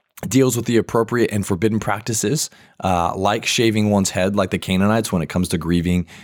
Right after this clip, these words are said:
uh, the dead or reflecting on the dead. Um, he talks about don't eating, not eating unclean foods, but what clean foods you can eat. This echoes Leviticus, where we see the establishment of what's proper to eat, what's not proper to eat.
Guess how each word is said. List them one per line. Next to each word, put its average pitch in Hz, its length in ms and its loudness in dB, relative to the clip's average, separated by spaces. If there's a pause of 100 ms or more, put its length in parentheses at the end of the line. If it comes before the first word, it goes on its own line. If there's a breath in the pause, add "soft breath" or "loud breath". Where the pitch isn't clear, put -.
(160 loud breath)
uh, 82 220 0
the 90 120 -4
dead 95 380 2
or 80 380 0
reflecting 90 500 -2
on 87 80 2
the 85 80 0
dead. 87 340 0 (380 loud breath)
Um, 82 420 0
he - 220 -6
talks 98 240 -2
about 90 140 0
don't 92 180 0
eating, 87 340 0 (180)
not 92 280 -2
eating 92 220 2
unclean 80 340 -4
foods, 139 380 2
but 87 120 0
what - 280 -2
clean 87 340 -4
foods 80 280 -8
you - 60 -14
can 131 280 0
eat. 127 240 0
This - 200 -2 (140)
echoes 87 300 -2
Leviticus, 98 580 0 (440 loud breath)
where 87 120 0
we 87 80 2
see 110 320 2
the 95 180 2
establishment 92 600 0
of 82 100 -4
what's 87 220 -2
proper 90 320 -2
to 85 40 0
eat, 85 100 2
what's 80 200 -4
not 90 180 -2
proper 85 300 -4
to 85 60 -2
eat. 85 240 -4